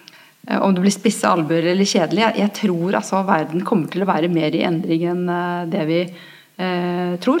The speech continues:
Kanskje ikke sånn kjempevoldsomt. Jeg tror dette vi har stått i nå, med en pandemi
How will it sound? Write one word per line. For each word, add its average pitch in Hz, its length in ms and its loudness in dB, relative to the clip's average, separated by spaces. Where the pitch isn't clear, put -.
Kanskje 220 240 2
ikke 311 100 0
sånn 220 200 2
kjempevoldsomt. 156 960 0
Jeg 214 120 2
tror 202 180 4
dette 185 380 0
vi 170 80 0
har 175 140 2
stått - 280 -8
i 180 60 2
nå, 202 360 2
med 180 360 2
en 175 340 2
pandemi 180 600 2